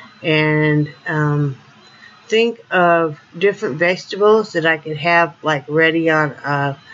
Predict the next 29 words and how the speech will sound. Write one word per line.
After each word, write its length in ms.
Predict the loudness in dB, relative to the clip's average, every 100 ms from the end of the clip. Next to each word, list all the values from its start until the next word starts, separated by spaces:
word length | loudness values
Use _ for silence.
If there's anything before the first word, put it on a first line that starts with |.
| -20 -20 -6
a 180 | -4 -4
tray 500 | -4 0 2 4 2
or 180 | 0 -2
in 120 | -2 -2
a 80 | -4
bowl 600 | -2 2 2 2 0 -6 _ _ -20 -20 -20 -20 -20 -4
for 200 | 0 0
at 160 | 0
night 480 | -2 0 0 -2 -6
for 180 | -6 -4
snacking. 760 | -4 -2 -2 -2 -4 -6 -6 -2
So 100 | -2
I 80 |
could 200 | -2 -4
just 220 | -4 -4 _ _ -20 -20 -8
go 200 | -2 0
in 80 | 0
there 200 | 2 2 0
and 220 | -2 -2
grab 480 | 2 4 4 2 -4 -6
out 160 | 0 0
of 60 | 0
the 100 | -4
fridge 300 | 0 0 0
and 120 | -2
grab 300 | 0 0 -4
a 120 | -10
bowl 560 | -4 0 4 4 2 -2
of, 520 | -2 0 0 -2